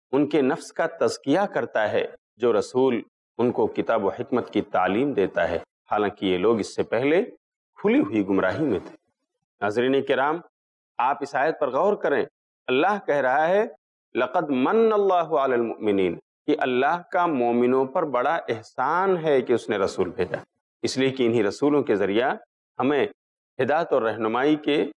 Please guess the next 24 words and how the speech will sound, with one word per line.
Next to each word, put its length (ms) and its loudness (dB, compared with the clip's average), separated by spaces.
راستے، 600 0
ہمیں 260 0
ہدایت 380 -2
اور 120 2
رہنمائی 520 0
کے 200 0
طریقے 340 0
معلوم 440 2
ہوئے، 200 2
ہمیں 160 0
اللہ 260 0
رب 140 -12
العالمین 480 0
نے 100 2
سیدھے 320 -2
راہ 120 0
کی 180 -2
رہنمائی 440 0
فرمائی، 400 0
انہی 220 2
کے 140 0
ذریعے 260 2
اللہ 260 0
نے 140 0